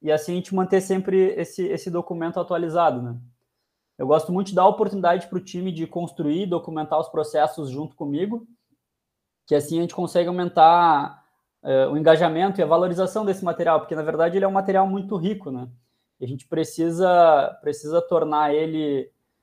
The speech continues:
eh, parte fundamental do nosso dia a dia, né? Mas, então,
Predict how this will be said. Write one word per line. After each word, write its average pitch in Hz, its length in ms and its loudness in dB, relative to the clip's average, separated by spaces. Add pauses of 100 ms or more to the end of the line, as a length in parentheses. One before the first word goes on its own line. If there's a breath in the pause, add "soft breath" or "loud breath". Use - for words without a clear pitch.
(220)
eh, 127 720 2
parte 151 280 4
fundamental 165 560 0
do 170 80 -6
nosso 165 280 -4
dia 156 220 -4
a 160 80 -6
dia, 156 220 -2
né? 123 180 -8 (560)
Mas, 160 300 8
então, 226 380 0